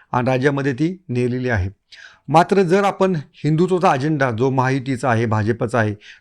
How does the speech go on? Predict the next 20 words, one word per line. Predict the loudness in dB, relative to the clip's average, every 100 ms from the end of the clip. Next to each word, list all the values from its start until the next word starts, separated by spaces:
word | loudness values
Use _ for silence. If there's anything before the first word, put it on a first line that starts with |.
| _
तो | 2 4
जर | 4 2
राबवला | 0 0 0 -2 -6 -18 -8 -4
तर |
अचलपूरमधले | -2 0 2 2 2 0 0 0 -2
जे | 0 -2 -2 -10 -12 -2
अल्पसंख्याक | 0 2 0 0 0 -2 -2
मतदार | -2 0 2
आहेत, | 2 0 -2 -6
जी | -8 -4 -2 -4
इतर | -8 -16 -16 -12
समाजाची | -4 -2 -2 -2 -4
मतं | -4 -4 -2
आहेत, | 0 -2 -4 -14 -20 _
ती | 2
आपल्यापासून | 2 2 -2 -2 -4 -2
दुरावतील, | 0 0 0 -2 -6 -6 _ -16
हा | 0 2 2 -2
याचा | -8 -6 -4 0 0
बोध | 2 4 2